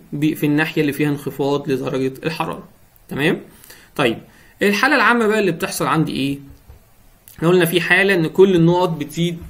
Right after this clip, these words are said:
درجة حرارتها أو بتنخفض بنفس القيمة وسميناها يونيفورم. الحالة التانية أنا عندي في ارتفاع وانخفاض، ناحية فيها ارتفاع وناحية فيها انخفاض بنفس القيمة.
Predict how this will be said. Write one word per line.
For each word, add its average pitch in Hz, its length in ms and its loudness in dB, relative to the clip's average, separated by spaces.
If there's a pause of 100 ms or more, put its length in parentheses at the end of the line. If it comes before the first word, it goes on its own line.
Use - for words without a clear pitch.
(120)
درجة 160 220 0
حرارتها 156 440 -4
أو 151 80 -4
بتنخفض 147 500 -6
بنفس 147 280 -6
القيمة 180 360 -4
وسميناها 196 440 -4
يونيفورم. 160 440 -2 (400)
الحالة 214 280 2
التانية 233 440 0
أنا 190 80 0
عندي 202 420 -2 (300)
في 160 260 -2
ارتفاع 175 680 0
وانخفاض، 170 680 -2
ناحية 175 300 -4
فيها 170 180 2
ارتفاع 160 380 -2
وناحية 165 280 -4
فيها 175 160 -6
انخفاض 170 440 -2
بنفس 156 280 -6
القيمة. 160 300 -12